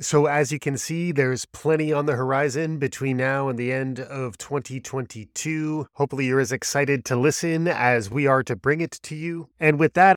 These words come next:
we're gonna conclude today's episode. We do very much appreciate everyone who is listening.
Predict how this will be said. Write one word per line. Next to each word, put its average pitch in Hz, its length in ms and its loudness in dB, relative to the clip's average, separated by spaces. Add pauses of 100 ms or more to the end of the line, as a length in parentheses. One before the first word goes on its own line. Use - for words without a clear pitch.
we're 143 200 2
gonna 160 260 4
conclude 151 880 -2 (300)
today's 147 500 2
episode. 160 680 6
We 117 260 -2
do 151 320 0
very 135 240 4
much 131 240 0
appreciate 143 560 -2
everyone 127 720 -2 (300)
who 120 200 -4
is 113 240 -2
listening. 147 600 4